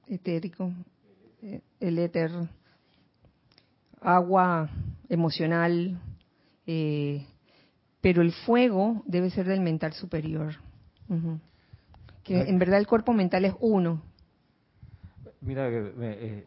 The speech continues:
Speaker 2: me acuerdo de lo que dice el maestro ascendido Saint Germain acerca de, de los elementos en los cuatro cuerpos inferiores. Dice, bueno, que en el estado ascendido, los cuerpos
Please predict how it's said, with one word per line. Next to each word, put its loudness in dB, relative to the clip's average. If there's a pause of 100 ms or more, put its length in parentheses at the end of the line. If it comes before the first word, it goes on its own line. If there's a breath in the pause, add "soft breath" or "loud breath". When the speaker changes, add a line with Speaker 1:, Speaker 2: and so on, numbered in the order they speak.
(320)
Speaker 2:
me -6
acuerdo 2
de 0
lo -4
que -4
dice -4
el -2
maestro -2
ascendido -4
Saint -4
Germain -2
acerca -4
de, -4
de -4
los -4 (520)
elementos 0
en -2
los -2
cuatro -2
cuerpos -2
inferiores. -2
Dice, -2
bueno, -2
que -4
en -2
el -6
estado 0
ascendido, -6 (960 soft breath)
los -6
cuerpos -2